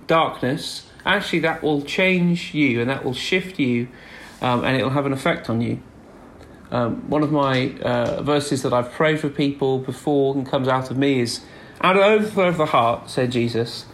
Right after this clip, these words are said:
"the mouth speaks." Out of the overflow of the heart, the mouth speaks. And the idea there was that out of the overflow of what is going on within us, we will speak what is happening. And that's because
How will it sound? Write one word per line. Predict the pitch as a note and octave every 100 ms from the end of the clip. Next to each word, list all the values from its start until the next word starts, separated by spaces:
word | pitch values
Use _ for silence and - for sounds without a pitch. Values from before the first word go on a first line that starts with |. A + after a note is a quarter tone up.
| - - - -
"the | C3
mouth | B2+ A#2+
speaks." | - - A2+ - - - -
Out | C#3
of | C#3
the | F#3+
overflow | A3 G#3+ G3+
of | F3
the | D3
heart, | C3+ A#2
the | B2
mouth | B2+ A#2+
speaks. | - A#2+ G2 - - - - - - - -
And | D3 C#3+
the | D#3
idea | F#3 F#3+ F3 D3+
there | E3 E3
was | C#3+ C3 C3+
that | B2 -
out | - E3
of | D#3
the | E3+
overflow | G3 G#3+ G#3 F#3
of | D3+
what | C#3+ F3+
is | D#3+
going | - E3 D3
on | D3
within | C#3+ C#3+ F3+
us, | A2+ C3 D3+ - - - - - - - - -
we | C#3 E3
will | D3+
speak | C#3+ - G3 C3 - - -
what | - B2
is | A#2+
happening. | C3 A2+ G#2 - - - - - - - - -
And | B2+
that's | A3+ A#3+
because | G3 G3 D3+ B2+ E3+ -